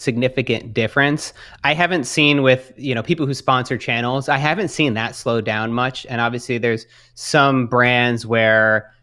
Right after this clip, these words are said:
uh, that, that are all online and all digital where it would make sense to just continue to do the same thing, if not a little bit more. I have heard from some brands who are like, "Hey, we really wanna do something positive at this time to help and give back and do something,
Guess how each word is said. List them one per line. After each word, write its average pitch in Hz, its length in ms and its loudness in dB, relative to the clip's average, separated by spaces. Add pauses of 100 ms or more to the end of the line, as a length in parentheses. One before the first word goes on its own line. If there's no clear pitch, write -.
(140)
uh, 104 600 0
that, 117 240 0
that 120 120 2
are 110 240 2
all 123 220 4
online 131 600 2
and 120 120 0
all 117 200 0
digital 139 600 4
where 120 400 2
it 120 200 -6
would 113 200 -4
make 113 260 -4
sense 107 340 -6
to 104 260 -4
just - 280 -10
continue 104 460 -8
to 110 120 -12
do 104 400 -6
the 107 80 -12
same 104 300 -6
thing, 113 480 -6
if - 180 -8
not 104 300 0 (360)
a 117 80 2
little 110 200 0
bit - 180 -6
more. 110 480 2 (180)
I 139 80 -2
have 156 260 0
heard 147 240 2
from 123 160 0
some 120 260 0
brands 113 340 -2
who - 80 -6
are 110 140 0
like, 113 140 -4
"Hey, 180 200 4
we 156 140 4
really 170 220 4
wanna 165 180 4
do 151 100 2
something 139 300 -4
positive 131 720 2
at 123 100 0
this 120 160 -6
time 127 420 0
to - 60 -4
help 123 380 0
and 110 100 -10
give 107 180 -8
back 156 380 0
and 120 140 -8
do 123 100 -4
something, 110 500 -8